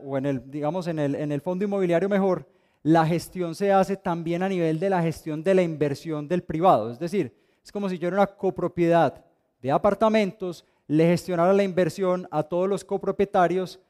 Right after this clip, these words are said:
además de gestionar, pues, las zonas comunes y todo lo que sucede, digamos, con la gestión de la propiedad horizontal.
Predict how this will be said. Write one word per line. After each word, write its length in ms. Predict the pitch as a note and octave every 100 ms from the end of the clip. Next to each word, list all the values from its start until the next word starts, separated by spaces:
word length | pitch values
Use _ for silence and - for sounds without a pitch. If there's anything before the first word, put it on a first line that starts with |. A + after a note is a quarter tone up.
| _ _
además 520 | D#3 E3 D#3 D#3 D3
de 80 | F#3
gestionar, 580 | F3 - D#3+ D3+ D3+
pues, 220 | - E3 E3
las 180 | D3+
zonas 320 | - D3 E3 -
comunes 580 | F3+ F3 E3+ E3+ D#3+ _ _ _
y 100 | D#3
todo 260 | D3+ D#3
lo 100 | F3
que 100 | E3
sucede, 420 | D3+ C#3+ C#3 D3+ F3
digamos, 360 | C#3+ C#3+ D#3+
con 100 | E3
la 120 | D3
gestión 260 | C#3 - C#3
de 80 | D#3+
la 100 | D3+
propiedad 300 | C#3+ C#3+ C3+
horizontal. 500 | D#3 D3 A#2 G#2